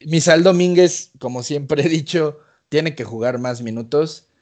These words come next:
Es un, pues, ya no está tan chavo, pero es, está joven y realmente tiene,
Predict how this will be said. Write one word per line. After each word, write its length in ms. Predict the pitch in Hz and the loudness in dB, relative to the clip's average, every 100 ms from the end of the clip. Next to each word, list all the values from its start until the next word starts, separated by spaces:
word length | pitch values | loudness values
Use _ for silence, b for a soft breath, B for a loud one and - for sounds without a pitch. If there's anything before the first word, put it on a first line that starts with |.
| _ _ _ _ | _ _ _ _
Es 260 | 127 127 - | -6 -4 -4
un, 800 | 135 131 127 127 120 107 98 95 | -4 -4 -4 -4 -6 -6 -8 -6
pues, 120 | 135 | 0
ya 100 | 147 220 | 4 4
no 60 | |
está 220 | 247 185 | 2 0
tan 180 | 151 117 | 0 -4
chavo, 400 | 110 139 165 175 | -4 0 2 2
pero 380 | 135 120 117 113 | 0 -2 0 0
es, 280 | 127 - - | 0 -4 -12
está 240 | - 120 | -10 -8
joven 480 | 107 131 147 175 160 | -4 0 2 2 0
y 340 | 92 113 113 107 | -4 -6 -4 -6
realmente 1080 | 107 123 127 123 127 117 120 117 101 71 - - | 0 2 2 -2 -6 -4 -2 0 0 -4 -12 -6
tiene, 680 | 120 120 117 104 90 - | -4 -2 -2 -4 -6 -14